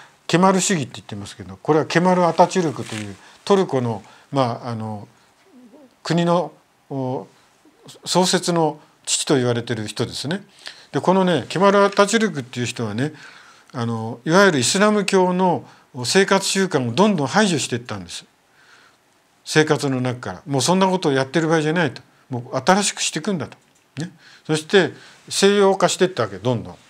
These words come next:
で、なんかこう、お祈りがどうのとかね、なんかあの、あの、なんか戒律がどうのとかっていうことをどんどんどんどん、あの、簡略化して、西洋化して、欧米諸国と変わらないようになってい-、い-、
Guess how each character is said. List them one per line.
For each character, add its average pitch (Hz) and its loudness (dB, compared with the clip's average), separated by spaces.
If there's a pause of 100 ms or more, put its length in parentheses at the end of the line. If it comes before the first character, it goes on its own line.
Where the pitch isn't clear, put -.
(1600)
で、 135 0
な 147 4
ん 127 -4
か 123 -6
こ 120 -2
う、 - 0
お 131 2
祈 143 0
り 135 0
が 131 0
ど 147 2
う 151 0
の 120 -4
と 113 -10
か 98 -12
ね、 160 -8 (240)
な 131 -4
ん 123 -6
か 110 -6
あ 110 -8
の、 107 -10 (300)
あ 151 -16
の、 107 -14 (360)
な 113 -12
ん 104 -14
か 95 -12 (240)
戒 139 0
律 120 -6
が 120 -4
ど 139 0
う 143 -2
の 120 -4
と - -14
か 110 -10
っ 110 -10
て - -12
い 120 -6
う - -12
こ 120 -8
と 117 -10
を - -12
ど 170 2
ん 185 -2
ど 143 -6
ん 120 -6
ど 175 0
ん 170 -2
ど 139 -2
ん、 - -10 (440)
あ 120 -8
の、 110 -10 (640)
簡 147 -2
略 139 -2
化 139 -2
し - -6
て、 165 2
西 151 2
洋 147 2
化 135 -4
し 123 -8
て、 135 -2 (280)
欧 147 0
米 147 0
諸 147 -4
国 135 -10
と - -14
変 147 -2
わ 156 0
ら 165 -2
な 160 -2
い 160 -2
よ 160 -2
う - 0
に 117 -4
な 117 -4
っ 113 -12
て - -12
い-、 104 -14 (500)
い-、 127 -12